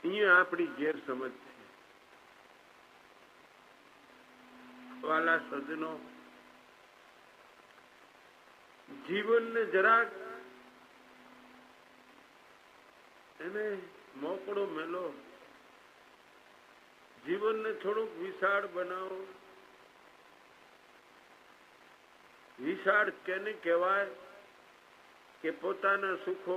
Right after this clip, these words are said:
પોતાનું શરીર બળ છે, પોતાનું બુદ્ધિ બળ છે, પોતાનું મનોબળ છે, પોતાનું વિચાર બળ છે, એ આજુબાજુને ગામમાં બધાયને આપીને એને મજબૂત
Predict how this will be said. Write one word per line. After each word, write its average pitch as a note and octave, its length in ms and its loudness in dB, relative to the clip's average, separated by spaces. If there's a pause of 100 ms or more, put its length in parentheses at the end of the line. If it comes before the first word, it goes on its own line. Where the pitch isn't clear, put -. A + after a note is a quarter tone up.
(140)
પોતાનું F#3 640 -4
શરીર F#3 340 -4
બળ F#3 280 -2
છે, F3+ 340 -6
પોતાનું F3+ 580 -6
બુદ્ધિ E3 340 -4
બળ E3+ 260 -2
છે, E3 180 -8
પોતાનું E3 680 -10
મનોબળ D#3+ 600 -6
છે, D#3 220 -10 (120)
પોતાનું D#3 540 -8
વિચાર D#2+ 360 -4
બળ D2 280 -8
છે, D2+ 460 -18 (2250)
એ A3 220 6
આજુબાજુને G3+ 920 4
ગામમાં F#3+ 680 -2
બધાયને F3 540 0
આપીને E3 540 0
એને D3+ 300 -2
મજબૂત B2+ 580 -8